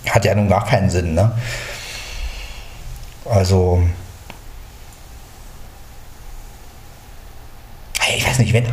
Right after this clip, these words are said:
ich meine, wenn auf der Arbeit ein Klavier spiel-, stehen würde oder wenn, wenn, wenn sie ein besseres Keyboard hätten, ja, wo man halt wirklich ein bisschen was rausholen könnte, ne?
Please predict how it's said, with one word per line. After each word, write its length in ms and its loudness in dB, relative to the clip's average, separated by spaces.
ich 100 0
meine, 160 6
wenn 100 4
auf 120 2
der 100 6
Arbeit 160 6
ein 80 0
Klavier 340 6
spiel-, 380 2
stehen 400 4
würde 320 4
oder 220 4
wenn, 320 4
wenn, 260 4
wenn 140 6
sie 100 4
ein 80 6
besseres 340 2
Keyboard 360 2
hätten, 240 0
ja, 260 2
wo 80 8
man 160 8
halt 160 4
wirklich 600 0
ein 60 8
bisschen 220 6
was 200 2
rausholen 560 4
könnte, 560 2
ne? 340 4